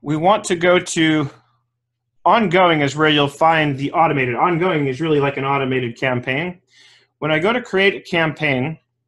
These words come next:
they, this is newer. They have a thing where you can create ads like Facebook ads. So we're gonna click create an email. And then we wanna go up to automated.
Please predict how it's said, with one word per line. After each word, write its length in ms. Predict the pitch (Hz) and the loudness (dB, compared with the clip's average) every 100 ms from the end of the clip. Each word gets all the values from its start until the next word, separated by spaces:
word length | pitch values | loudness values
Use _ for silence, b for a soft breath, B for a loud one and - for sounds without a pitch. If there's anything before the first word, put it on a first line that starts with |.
| _ _ _ _ _ _ _ _ _ _ | _ _ _ _ _ _ _ _ _ _
they, 200 | 160 156 | 0 2
this 200 | 202 202 | 0 -2
is 160 | 151 | -2
newer. 320 | 156 190 160 147 | 2 4 4 2
They 140 | 143 | 2
have 140 | 160 | 0
a 40 | 147 | -2
thing 220 | 151 165 | -4 -2
where 100 | 160 | -2
you 80 | 147 | -2
can 140 | 147 | -4
create 320 | 143 143 131 | -2 0 0
ads 340 | 139 143 139 127 | 0 2 2 -2
like 220 | 123 - | -6 -4
Facebook 420 | 143 143 135 127 | -4 -4 -6 -4
ads. 280 | 117 107 104 | -2 -2 -4
So 140 | 131 | -4
we're 120 | 131 143 | -2 -2
gonna 180 | 175 | -2
click 240 | 185 180 180 | -2 -6 -6
create 260 | - 151 | -4 -2
an 120 | 147 135 | 0 -2
email. 520 | 143 135 113 127 - _ _ _ _ _ _ B B B B B | -2 -2 -2 -4 -8 _ _ _ _ _ _ B B B B B
And 120 | 147 160 | -2 0
then 120 | 156 | 0
we 80 | 151 | 2
wanna 240 | 160 180 | 0 2
go 120 | 175 | 2
up 120 | 170 | 0
to 120 | 170 151 | 0 2
automated. 600 | 156 151 135 113 127 | 4 4 2 0 -4